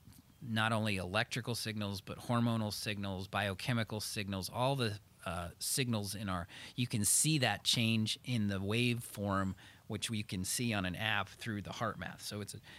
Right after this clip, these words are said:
it's a biofeedback technique that we train. So that's something we can do. Um, I'm a big fan of things like yoga and meditation. It's just, like, deep breathing, like, um, any relaxation technique, going out for a walk.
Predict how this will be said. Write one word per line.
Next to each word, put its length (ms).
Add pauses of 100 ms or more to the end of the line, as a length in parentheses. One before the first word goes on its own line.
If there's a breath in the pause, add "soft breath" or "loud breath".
it's 120
a 40
biofeedback 840 (220)
technique 380
that 140
we 80
train. 460 (800 loud breath)
So 340 (100)
that's 280
something 340
we 100
can 200
do. 300 (360 loud breath)
Um, 380 (1120)
I'm 100
a 40
big 180
fan 240
of 40
things 200
like 200
yoga 320
and 200
meditation. 560
It's 140
just, 200
like, 260
deep 220
breathing, 540 (100)
like, 320 (360)
um, 440 (360 loud breath)
any 200
relaxation 840
technique, 400
going 280
out 160
for 180
a 60
walk. 420